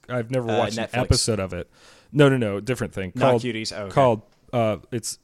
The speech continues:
Speaker 1: Pen fifteen, which is that, you know,
Speaker 2: Yeah.
Speaker 1: that middle school joke
Speaker 2: Yep.
Speaker 1: that you go to pen fifteen dot com or whatever, it's just penis. And,
Speaker 2: Yep.
Speaker 1: and th-,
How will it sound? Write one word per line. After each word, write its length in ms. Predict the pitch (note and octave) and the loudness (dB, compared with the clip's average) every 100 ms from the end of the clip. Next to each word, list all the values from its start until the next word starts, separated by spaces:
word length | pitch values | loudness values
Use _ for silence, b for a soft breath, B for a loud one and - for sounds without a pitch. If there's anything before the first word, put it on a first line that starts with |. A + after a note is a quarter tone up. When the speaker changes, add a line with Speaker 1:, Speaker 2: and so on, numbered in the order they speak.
| - | -2
Speaker 1:
Pen 220 | - C#3 | 2 2
fifteen, 680 | C3 C3+ - - A#2 A#2 A#2 - B B B | 2 0 0 -2 0 0 -4 -8 B B B
which 160 | A2+ | -2
is 120 | A2+ G#2 | -2 -2
that, 220 | A2 - - - | -4 -6 -16 -10
you 140 | A#2 | -4
know, 100 | G#2+ | -2
Speaker 2:
Yeah. 140 | G2+ G2+ | -2 0
Speaker 1:
that 160 | A#2 | -2
middle 300 | A#2 A#2+ B2+ | 0 2 2
school 280 | A#2+ - B2+ | 2 0 0
joke 460 | A2+ A2+ A2+ A2 - b b b b | 0 0 0 -4 -12 b b b b
Speaker 2:
Yep. 260 | G#2+ F#2+ | -2 -4
Speaker 1:
that 80 | - | -6
you 100 | A#2 | -2
go 160 | B2 A#2 | 2 4
to 80 | |
pen 240 | G#2+ B2 A#2 | 4 2 0
fifteen 420 | - A2+ - A#2 | -2 -4 -2 -2
dot 200 | A2 G#2 | -2 -4
com 260 | - A2 G#2+ | -4 -4 -2
or 40 | |
whatever, 200 | G#2 G2+ G2 | -2 -4 -6
it's 100 | - | -8
just 160 | G2+ | -10
penis. 400 | - G#2+ G#2+ - - B B - | -8 -6 -6 -8 -14 B B -4
And, 180 | C3+ B2 | -2 0
Speaker 2:
Yep. 120 | A2 - - - | -4 -8 -12 -4
Speaker 1:
and 440 | C3 B2 A2+ G#2 - _ _ _ _ _ - | -2 -2 -6 -8 -16 _ _ _ _ _ -20
th-, 200 | A#2 A2 | -18 -18